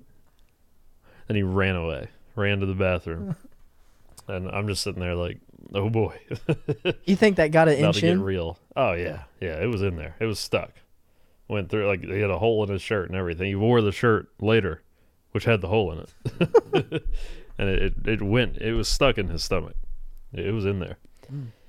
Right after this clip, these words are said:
Speaker 1: And, uh, he, he, but everybody hated him, which played well in my favor.
Speaker 2: I was gonna say, that probably played in
Speaker 1: And,
Speaker 2: well.
Speaker 1: uh, he, he ran to the bathroom.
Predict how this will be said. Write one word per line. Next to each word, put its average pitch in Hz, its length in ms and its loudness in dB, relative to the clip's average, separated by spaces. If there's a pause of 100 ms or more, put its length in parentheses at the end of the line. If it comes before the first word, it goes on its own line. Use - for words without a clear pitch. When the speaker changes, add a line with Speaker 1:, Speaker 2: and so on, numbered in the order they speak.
(160)
Speaker 1:
And, 101 220 -2
uh, 95 160 4
he, 104 120 0
he, 110 180 0
but 117 180 0
everybody 131 340 2
hated 104 260 2
him, 85 220 -4 (400)
which 101 300 -2 (240)
played 101 240 2
well 92 200 0
in 82 60 -4
my 95 160 -2
favor. - 140 -4
Speaker 2:
I - 20 4
was 143 80 4
gonna 143 120 6
say, 135 180 4
that 143 160 4 (180)
probably 131 200 4
played 123 280 -2
in 117 80 0
Speaker 1:
And, 98 160 0
Speaker 2:
well. 90 500 0
Speaker 1:
uh, - 40 -8 (440)
he, 120 140 2
he 123 120 4
ran 120 200 2
to 104 80 -2
the 92 60 -6
bathroom. 90 720 -2